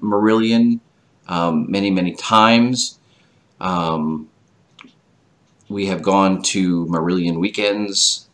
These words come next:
and so it, it seemed like a, a very good place to start, as well as we had already had sort of the email conversation back around two thousand.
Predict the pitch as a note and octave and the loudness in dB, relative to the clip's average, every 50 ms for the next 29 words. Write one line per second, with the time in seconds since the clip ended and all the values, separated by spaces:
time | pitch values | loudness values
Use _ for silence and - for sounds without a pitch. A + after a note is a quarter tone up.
0 | - - F#2+ G2 F#2+ G2 F#2+ F#2 F#2 F#2 F2+ F2 - - - - - - - - | -6 -2 0 2 2 2 2 2 2 2 0 -2 -2 -6 -16 -20 -14 -6 0 4
1 | - C#3 B2+ B2 A#2+ - B2+ B2 - - D#3 C#3+ C3+ B2+ A#2+ A#2 A#2 G#2 G2 F#2+ | 6 6 6 6 4 2 2 2 2 2 2 2 2 2 0 0 -2 -4 -6 -8
2 | - _ - - G2 F2 F#2 G#2 G2+ G2+ G2 E2+ - G2 G2+ G2 F#2 F2+ - - | -12 _ -4 -4 -4 0 2 4 4 4 4 0 0 2 2 2 2 0 -4 -4
3 | - G2 F#2 F#2 E2+ - - - - - - D3+ C3 A2+ G#2+ - - G2+ G2 F#2 | -2 0 0 0 0 -2 -2 -2 -2 0 2 4 6 6 4 4 0 -2 -2 2
4 | F#2+ A2 A#2 A#2+ A#2+ G#2+ F#2+ F#2+ F#2 F2+ E2+ - F#2+ F#2+ F#2 F#2 G2 G2 G2 G2 | 4 6 6 6 6 6 6 4 4 2 0 0 0 2 2 4 6 6 6 6
5 | G2 G2 F2+ E2+ - A#2 A2+ G#2+ G#2 F#2+ F#2 F2+ F2 F2 F2 _ _ _ _ _ | 4 2 0 0 0 2 4 4 4 4 4 2 -2 -4 -8 _ _ _ _ _
6 | _ _ _ _ _ _ - - - - A2 G#2 G2 F#2+ F#2 F2+ D#2+ E2 E2 F#2+ | _ _ _ _ _ _ -4 -4 0 2 4 4 4 4 2 0 -2 -4 -6 -4
7 | F#2+ F2 F2+ E2+ D#2 - A2 A#2+ D#3 D#3+ C3+ G#2+ F#2+ F2 - - F2+ E2+ E2 D#2 | -2 -2 -2 -2 -2 2 4 6 6 6 6 4 2 2 0 -2 -2 -2 -2 -2
8 | D#2+ D#2 - - E2+ E2 D#2+ - F2+ E2+ E2 D#2 D#2+ E2 F2 - - F2+ F2 E2+ | -4 -4 -2 0 -2 0 -2 -2 -4 -4 -4 -4 -4 -4 -6 -4 -4 -4 -2 -2
9 | E2 E2 E2+ D#2+ D#2+ - - G#2+ F2+ - - F#2 A2+ B2 A#2+ - F2+ E2+ E2 D#2+ | -2 -2 -4 -6 -6 -8 -8 -8 -6 -4 -4 -2 0 0 0 0 -2 -4 -4 -4